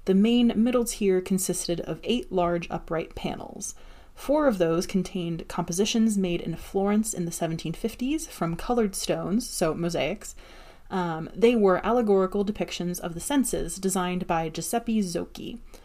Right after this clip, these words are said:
They were called sight, taste, hearing, and together touch and smell make up the fourth one.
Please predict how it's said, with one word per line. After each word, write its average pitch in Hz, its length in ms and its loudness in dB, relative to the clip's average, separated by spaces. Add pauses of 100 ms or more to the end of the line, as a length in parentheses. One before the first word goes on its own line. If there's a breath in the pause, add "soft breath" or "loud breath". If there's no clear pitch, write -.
(260 loud breath)
They 196 100 4
were 175 100 2
called - 300 -6
sight, 277 360 0 (260)
taste, 214 420 0
hearing, 175 640 0
and 160 400 -4
together 175 460 0
touch - 360 -4
and 170 220 -8
smell 147 360 -4
make - 200 -10
up - 140 -12
the 156 60 -10
fourth - 300 -6
one. - 240 -6